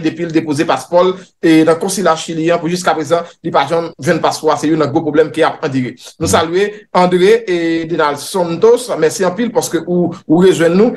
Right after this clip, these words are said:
e mèsi pou rekomandasyon ke ou fè nou, nou garanti ke n ap ese, donk, nou fè, n ap ese fè suivi sou rekomandasyon.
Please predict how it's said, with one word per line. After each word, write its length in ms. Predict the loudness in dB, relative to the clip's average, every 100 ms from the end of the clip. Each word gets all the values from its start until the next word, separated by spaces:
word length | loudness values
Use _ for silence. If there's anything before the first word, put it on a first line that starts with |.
| -4
e 460 | 2 4 6 6 4 4
mèsi 260 | 2 2 0
pou 100 | 2
rekomandasyon 480 | 2 2 0 -2 -4
ke 80 | -2
ou 80 |
fè 80 | -2
nou, 160 | 0 0
nou 140 | 2
garanti 320 | 0 -2 -6 -2
ke 80 |
n 80 | -2
ap 80 | -2
ese, 160 | -6 -2
donk, 220 | -2 -2
nou 100 | 0
fè, 140 | 0
n 300 | 0 -8 -4 -4
ap 80 |
ese 160 | -2 0
fè 80 | 0
suivi 240 | -2 -4
sou 140 | -2 0
rekomandasyon. 580 | 2 2 -2 -4 -10